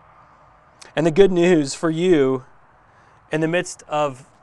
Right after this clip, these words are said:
your stories and your crisis is not just that Jesus died and rose, although he did, hallelujah,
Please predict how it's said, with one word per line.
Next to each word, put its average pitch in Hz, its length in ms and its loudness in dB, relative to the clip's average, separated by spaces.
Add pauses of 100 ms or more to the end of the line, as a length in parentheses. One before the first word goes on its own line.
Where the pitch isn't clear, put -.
(540)
your 156 260 -2
stories 135 380 -8
and 143 80 -12
your 151 140 -6
crisis 156 380 -6
is 151 180 -8
not 185 320 -2
just 220 320 2
that 185 160 -2
Jesus 165 360 -6
died 160 320 -2
and 143 140 -10
rose, 151 320 -4
although 151 220 -2
he 156 160 -4
did, 160 280 -4
hallelujah, 165 920 -4